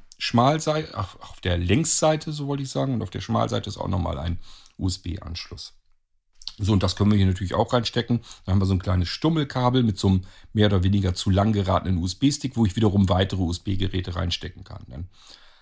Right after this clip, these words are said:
habe ich auch etwas extrem Kompaktes, das, ähm,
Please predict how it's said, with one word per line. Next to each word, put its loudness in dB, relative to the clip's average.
habe 4
ich -4
auch 2
etwas -2
extrem 0
Kompaktes, -2
das, -8
ähm, 0